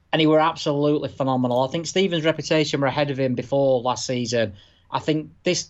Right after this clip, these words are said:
the end of that season, they possibly ended it the same, which are a testament to Baldock, 'cause Stevens were fantastic as well. He definitely dropped off this season, got caught up in everything else, played a few games at centre half, which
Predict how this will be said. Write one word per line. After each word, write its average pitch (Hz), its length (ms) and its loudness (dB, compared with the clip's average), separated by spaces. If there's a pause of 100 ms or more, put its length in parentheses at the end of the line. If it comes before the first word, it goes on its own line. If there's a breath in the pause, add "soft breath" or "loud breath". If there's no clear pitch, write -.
the 165 140 2
end 170 160 2
of 147 80 0
that 131 160 0
season, 131 300 -2
they 151 80 0
possibly 196 480 0
ended 165 180 -6
it 151 140 -2
the - 40 -6
same, 160 360 0
which 127 180 -2
are 139 120 2
a 135 60 2
testament 143 580 -4
to 131 60 -4
Baldock, 139 300 2
'cause 127 120 -10
Stevens 143 300 0
were 110 60 -12
fantastic 123 560 -4
as 120 80 -4
well. 120 340 2 (640 soft breath)
He 220 100 0
definitely 233 340 2
dropped 180 260 0
off 156 160 -2
this 151 180 -6
season, 143 600 0
got 175 180 2
caught 156 220 -2
up 147 100 -6
in 147 60 0
everything 139 260 -2
else, 139 220 0
played 208 220 2
a 202 40 0
few 185 220 -4
games 160 240 0
at 151 40 -6
centre 151 300 -2
half, 151 340 4
which - 400 -6